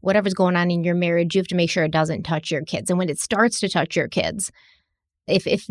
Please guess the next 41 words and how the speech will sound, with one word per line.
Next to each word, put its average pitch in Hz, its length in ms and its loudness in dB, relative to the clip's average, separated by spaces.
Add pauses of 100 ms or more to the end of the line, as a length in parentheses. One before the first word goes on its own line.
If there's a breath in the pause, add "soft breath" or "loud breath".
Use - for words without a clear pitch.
(120)
if - 180 -2
what's 220 200 2
happening 226 320 4
to - 100 -6
you 196 260 2
isn't 233 240 4
enough 240 300 2
to 233 80 -4
get 226 160 2
out, 226 180 4
when 170 140 -2
it 147 100 -4
starts 196 360 0
to 196 100 0
touch 170 260 -2
your 156 100 -4
kids, 208 420 0 (440)
that's 165 440 0
when 156 460 0 (220)
it 185 160 0
needs 165 340 0
to 170 120 -2
be 151 400 0 (480)
a 170 80 0
real 165 300 2
priority 117 680 -2 (460)
to 165 200 0
do 160 200 0
something. - 680 -4
Like, 175 180 0
she - 160 -2
should 196 200 0
have 165 80 0
taken 175 320 0
both 156 240 -2
of 151 60 -2
them 151 180 -2
out 123 120 0
of 113 60 -2
that 117 160 0
house 185 380 0